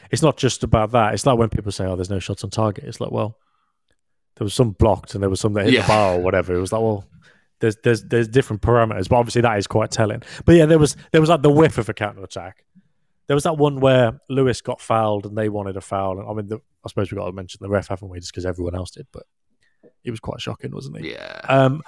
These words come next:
Speaker 1: but yeah, they had that control of the game, and I thought they were attacking with intensity. They weren't moving the ball slowly. They were switching it well. They were, you know, the, the wingers were,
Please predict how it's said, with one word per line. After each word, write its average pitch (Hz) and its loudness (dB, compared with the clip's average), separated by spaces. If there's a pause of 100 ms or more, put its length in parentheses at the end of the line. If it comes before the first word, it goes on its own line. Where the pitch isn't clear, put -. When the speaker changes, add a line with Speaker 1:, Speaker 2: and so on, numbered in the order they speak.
Speaker 1:
but 175 8
yeah, 185 8
they 165 4
had 185 4
that 147 -2
control 143 2
of 135 -2
the 127 0
game, 131 2
and 127 0
I 127 4
thought 135 -4
they 117 0
were 120 2
attacking 120 -4
with 113 -4
intensity. 113 -8
They 113 -2
weren't 127 0
moving 117 0
the 107 -10
ball 113 -6
slowly. 110 -4
They 107 -6
were 101 -8
switching 123 -8
it 110 -20
well. 110 -6
They 95 -14
were, 95 -18 (320)
you 123 -4
know, 113 -2
the, 110 -2
the 107 -4
wingers 117 2
were, 104 -2